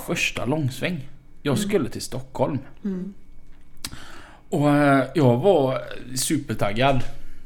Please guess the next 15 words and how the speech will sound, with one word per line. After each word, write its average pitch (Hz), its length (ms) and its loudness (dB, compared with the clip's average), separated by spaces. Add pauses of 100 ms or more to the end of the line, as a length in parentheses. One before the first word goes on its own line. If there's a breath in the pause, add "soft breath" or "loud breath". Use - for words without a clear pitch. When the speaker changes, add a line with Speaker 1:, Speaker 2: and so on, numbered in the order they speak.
(640 loud breath)
Speaker 1:
Men 127 300 8
jag 123 120 8
var 117 160 2
så 117 240 -2
nervös. 101 580 -6 (100)
Speaker 2:
Mm. 185 220 -6 (560 loud breath)
Speaker 1:
Och 139 260 2
jag 151 80 4
hade 135 220 4
en 123 100 4
kompis 127 640 -2
som 117 180 -4
är 113 40 0
stockholmare. 101 640 -4 (500)
Speaker 2:
Mm. 185 180 -8